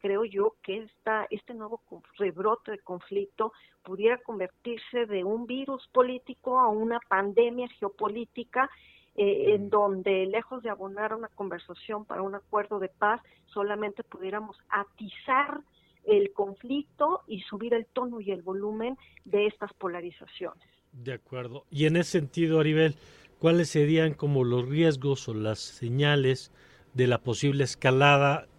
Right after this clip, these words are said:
Speaker 3: ya no solo en términos de la población civil, como dices, o de la sociedad civil, sino en términos de escalada del conflicto involucrando a otros países?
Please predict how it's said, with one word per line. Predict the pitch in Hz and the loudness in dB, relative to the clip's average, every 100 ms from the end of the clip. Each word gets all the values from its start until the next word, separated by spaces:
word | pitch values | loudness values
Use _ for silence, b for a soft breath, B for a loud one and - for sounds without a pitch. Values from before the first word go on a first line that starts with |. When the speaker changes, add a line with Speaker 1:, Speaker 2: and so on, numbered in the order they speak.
| 123 | -8
Speaker 3:
ya | 123 127 | -4 -2
no | 139 | -4
solo | 151 135 | -4 -4
en | 127 | -4
términos | 127 131 135 131 113 | -4 -2 -2 -2 -4
de | 101 | -4
la | 101 95 87 B B B B B | -4 -4 -8 B B B B B
población | 120 120 113 - 131 120 | 0 2 2 2 0 0
civil, | 131 139 156 | 0 2 2
como | - 104 | 0 -2
dices, | 110 - 113 | -2 -2 -2
o | |
de | 104 | -2
la | 101 95 90 | -2 -4 -6
sociedad | - 135 120 127 117 120 | -4 0 2 4 2 2
civil, | - 135 135 156 151 B B B | -2 -2 2 2 0 B B B
sino | - 117 117 | -6 -2 -2
en | 117 | 0
términos | 127 139 156 143 | 2 2 2 0
de | 123 110 | 0 -2
escalada | - - 120 120 135 151 | -4 -2 0 2 2 2
del | 131 110 | -2 -4
conflicto | - 95 127 135 - 143 131 | -6 -8 -2 -2 0 0 0
involucrando | 104 104 101 101 117 120 120 | 0 -2 -4 -4 -4 -2 -2
a | |
otros | 113 123 - | -4 -8 -6
países? | 135 139 143 156 - | -2 -2 0 -4 -6